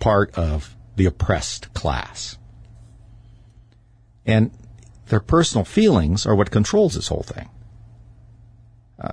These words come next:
it's all personal to them. And, and that, unfortunately, stops any personal growth, doesn't it? Because you somehow have to be uncomfortable and defend your ideas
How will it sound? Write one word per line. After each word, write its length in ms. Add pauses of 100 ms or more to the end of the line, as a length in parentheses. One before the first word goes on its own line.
it's 280
all 200
personal 460
to 100
them. 260 (1080)
And, 300
and 100
that, 140
unfortunately, 840 (540)
stops 520
any 360 (120)
personal 440
growth, 440
doesn't 280
it? 100 (1800)
Because 420 (200)
you 260
somehow 360
have 140
to 60
be 80
uncomfortable 720
and 380
defend 360
your 140
ideas 600